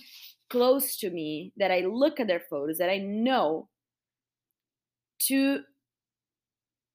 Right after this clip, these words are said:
be open and vulnerable just so I could relate, just so I could be like, "Oh, damn, yeah, I, I,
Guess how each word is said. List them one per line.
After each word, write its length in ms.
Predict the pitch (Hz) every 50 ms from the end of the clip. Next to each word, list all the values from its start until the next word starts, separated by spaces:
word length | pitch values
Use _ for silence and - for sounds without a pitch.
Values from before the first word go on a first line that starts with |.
| _ _ _ _ _ _ 233
be 180 | 196 233 254 254
open 400 | 208 220 262 - 226 175 143 - -
and 180 | 208 220 208
vulnerable 500 | - 180 202 247 254 226 190 - 165 170
just 320 | 165 - - 247 247 - -
so 80 | 285
I 20 | 262
could 240 | 269 - 247 208
relate, 540 | 220 220 226 196 175 170 196 226 220 - -
just 240 | - 202 226 226 -
so 80 | 277 240
I 40 |
could 200 | 240 254 247 233
be 100 | 214 240
like, 200 | 226 226 220 220 -
"Oh, 240 | - 214 220 208 196
damn, 380 | 190 214 226 247 240 220 180 170
yeah, 360 | 180 214 240 254 262 220 - -
I, 220 | - 214 214 202 -
I, 200 | - 208 202 190